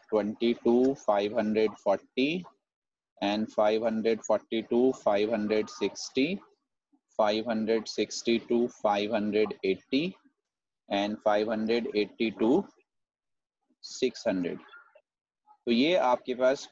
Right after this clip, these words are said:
class is given है। और आपके पास इस class की frequency कि भाई daily wages जो फ़ाइव हंड्रेड से फ़ाइव हंड्रेड ट्वेंटी मिलता है वो कितने workers को मिलता है, तो जब कितने workers को मिलता है तो वो हमारी frequency हो जाती है।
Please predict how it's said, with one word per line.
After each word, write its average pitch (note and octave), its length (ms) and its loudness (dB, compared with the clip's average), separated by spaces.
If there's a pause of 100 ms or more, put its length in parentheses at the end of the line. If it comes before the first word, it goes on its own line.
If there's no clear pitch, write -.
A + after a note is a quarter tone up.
class A2+ 340 2
is D3+ 160 -8 (100)
given F#2 360 -2
है। - 140 -12 (3500)
और C3+ 320 4 (100)
आपके B2 340 0
पास C#3 280 0
इस C3+ 100 -8
class A2+ 360 0
की D3 100 -6
frequency G2+ 600 -6 (100)
कि A#2 80 0
भाई C3+ 260 0 (400)
daily B2 320 0
wages C#3 300 0
जो D3 100 0
फ़ाइव A#2+ 300 0
हंड्रेड B2+ 280 0
से C#3 100 -2
फ़ाइव A2+ 280 2
हंड्रेड B2 240 -2
ट्वेंटी A#2 340 -2
मिलता A2+ 380 -2
है C3+ 220 -4
वो C3+ 120 -4
कितने C3 380 0
workers A2+ 540 -2
को A2 140 -6
मिलता F#2 320 -8
है, F2 80 -4
तो G2 140 -10
जब A2 140 -6
कितने C3+ 300 0
workers C3+ 340 -2
को C#3+ 120 -4
मिलता C3+ 260 0
है C#3 60 0
तो C3+ 120 -8
वो C3 100 0
हमारी B2 260 0
frequency G#2+ 540 -4
हो F2 100 -4
जाती E2 300 -12
है। E2 80 -14